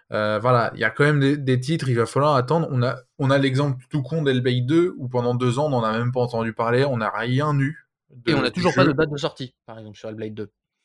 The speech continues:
Speaker 1: De quoi ?
Speaker 2: Hellblade deux, on n'a toujours pas de date de sortie.
Speaker 1: Oui, non, on a, on a toujours, oui, c'est vrai, on n'a toujours pas de date de sortie. Je pense que le truc de dire, euh, on sort tous les jeux, euh, vous inquiétez pas, pendant deux ans, on va sortir tous les jeux sur Xbox One aussi.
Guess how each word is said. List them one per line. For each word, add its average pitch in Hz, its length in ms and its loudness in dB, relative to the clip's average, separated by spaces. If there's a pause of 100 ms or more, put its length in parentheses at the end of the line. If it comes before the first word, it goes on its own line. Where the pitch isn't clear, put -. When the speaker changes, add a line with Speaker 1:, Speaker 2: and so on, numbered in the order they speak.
(380)
Speaker 1:
De 135 100 0
quoi ? 156 400 -2 (200)
Speaker 2:
Hellblade 131 320 -2
deux, 143 80 0
on 190 80 2
n'a 127 80 -2
toujours 170 260 -2
pas 185 120 0
de 151 80 0
date 151 160 -2
de 147 80 -2
sortie. - 340 -8
Speaker 1:
Oui, 170 160 4
non, 175 60 4
on 156 80 2
a, 123 200 2
on 143 100 -2
a 131 80 2
toujours, 143 240 -4
oui, 156 60 -2
c'est - 140 -4
vrai, 123 120 2
on 139 40 2
n'a 113 120 0
toujours 147 300 -2
pas - 80 -2
de 131 80 -2
date 135 140 2
de 127 60 2
sortie. 131 300 0 (280)
Je - 80 -18
pense 196 240 0
que 156 520 0 (200)
le 143 220 2
truc 196 260 -2
de 156 100 2
dire, 160 300 2
euh, 123 320 6
on 143 120 -4
sort 170 260 0
tous 240 160 -4
les 220 160 0
jeux, 214 400 4
euh, 165 240 4
vous 156 160 -2
inquiétez 170 300 -4
pas, 196 160 0
pendant 156 240 0
deux 147 240 0
ans, 185 60 2
on 180 40 0
va 151 120 2
sortir 131 340 0
tous 160 100 -6
les 160 140 0
jeux 165 140 0
sur 135 180 -2
Xbox 127 400 0
One 151 160 0
aussi. 131 400 -4